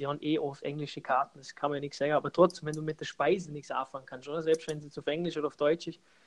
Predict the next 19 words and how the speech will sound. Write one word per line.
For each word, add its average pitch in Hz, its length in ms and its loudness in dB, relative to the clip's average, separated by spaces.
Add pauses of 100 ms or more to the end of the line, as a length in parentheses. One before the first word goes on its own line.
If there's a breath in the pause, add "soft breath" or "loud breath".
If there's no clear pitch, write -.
(140)
und 151 100 -2
du 156 60 -2
kannst 170 200 0
mit 170 140 2
der 156 60 -2
Speise 156 320 4
nichts 160 180 -2
anfangen 165 320 6
und 156 180 -4
dann 151 120 -6
fährst 151 260 0
du 160 60 -8
mit 151 80 -8
dem 143 60 -12
Handy 175 240 0
drüber, 180 340 2 (480 soft breath)
machst - 240 -2
ein 156 60 -6
Foto 180 480 2